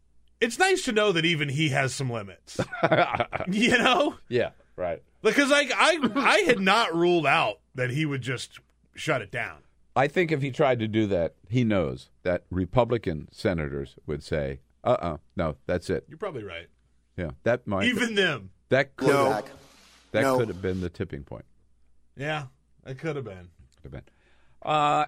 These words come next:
Speaker 2: and a little news on, uh, climate change. Uh, I mentioned that we no longer have, uh, a, even an acting ambassador to China, and that is because yesterday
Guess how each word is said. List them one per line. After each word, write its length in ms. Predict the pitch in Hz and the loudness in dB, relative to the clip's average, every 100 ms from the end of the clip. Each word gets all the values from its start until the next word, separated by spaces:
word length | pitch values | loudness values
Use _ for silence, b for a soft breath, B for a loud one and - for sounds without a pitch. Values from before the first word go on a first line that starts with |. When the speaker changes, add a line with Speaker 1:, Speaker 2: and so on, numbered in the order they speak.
| - | 0
Speaker 2:
and 280 | 208 190 | 0 0
a 40 | 175 | -2
little 260 | 185 202 | -2 -2
news 240 | 185 185 156 | 0 0 0
on, 240 | 160 156 | 0 0
uh, 80 | 147 | -2
climate 360 | - 165 202 139 | -2 -2 -2 -2
change. 440 | - 110 92 85 90 | 0 2 0 -2 -2
Uh, 60 | |
I 400 | 90 92 90 95 | 0 0 -2 -2
mentioned 440 | 104 113 120 185 147 | -2 -2 -4 -4 -4
that 100 | 104 | -2
we 120 | 107 | 0
no 140 | 107 107 | 0 0
longer 300 | 107 98 98 | 0 -2 0
have, 400 | 113 107 104 98 | 2 4 2 0
uh, 280 | 98 92 90 - | 0 2 2 2
a, 240 | 120 117 - | 2 2 4
even 300 | 139 127 110 | 4 4 4
an 160 | 101 - | 2 2
acting 400 | 131 135 - 104 | 0 0 2 2
ambassador 480 | 95 95 107 - 98 | 2 2 2 2 -2
to 100 | 90 | -2
China, 360 | - 113 131 165 | 0 0 0 -2
and 180 | 101 | -2
that 160 | 107 113 | 0 0
is 160 | 101 98 | 0 -2
because 420 | 92 80 90 85 | -6 -4 -4 -2
yesterday 720 | 139 175 - 110 95 95 | 0 0 -2 -2 0 -2